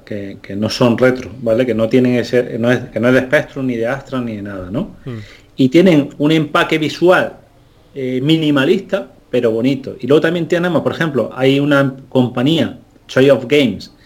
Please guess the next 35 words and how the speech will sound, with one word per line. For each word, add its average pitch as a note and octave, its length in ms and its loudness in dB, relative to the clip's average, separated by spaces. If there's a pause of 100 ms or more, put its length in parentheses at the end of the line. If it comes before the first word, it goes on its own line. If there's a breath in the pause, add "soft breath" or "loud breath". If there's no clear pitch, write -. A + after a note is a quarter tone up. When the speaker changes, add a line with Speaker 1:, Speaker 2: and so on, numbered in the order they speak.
(240 soft breath)
Speaker 1:
que B2+ 80 -6
se B2 140 -2
dedican C#3 380 2
a C3+ 240 -2
las A2+ 220 -4
que B2 120 0
te, D3 300 4
o B2 160 2
lo A#2 120 2
que B2+ 80 0
os C#3 80 6
he D#3+ 40 2
dicho E3+ 200 0
antes, D#3 180 -2
que - 60 -14
son D3+ 180 -2
novelas C#3 360 4
interactivas. A#2 520 -4
No D3 100 -6
es - 40 -8
que - 80 -8
sea F3+ 140 2
Speaker 2:
Mm. - 40 -4
Speaker 1:
ficción D3+ 160 -4
interactiva, A#2 360 -2
es A#2+ 60 -4
que - 40 -18
son D3 300 -2
novelas C#3+ 400 4
larguísimas C3 540 -4
interactivas. F#2+ 520 -6
O - 540 -20
sea, A#2+ 100 2
libros A#2+ 300 4
juegos G#3+ 400 0